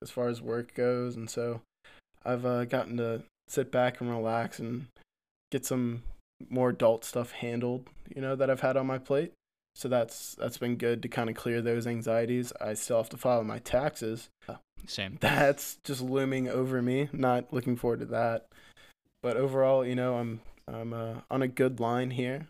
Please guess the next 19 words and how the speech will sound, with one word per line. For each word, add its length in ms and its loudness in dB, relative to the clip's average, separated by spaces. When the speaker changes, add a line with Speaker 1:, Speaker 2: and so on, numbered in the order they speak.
Speaker 1:
I'm, 340 -14
I'm 80 -12
feeling 240 -6
pretty 180 -6
happy. 380 -6
Speaker 2:
Noah, 360 -4
like, 340 0
uh, 280 0
I 60 -2
wanted 260 -4
to 80 -2
say 560 -4
just 240 -6
something 300 -8
for 140 -12
the 60 -8
people 280 -14
real 160 -10
quick, 220 -10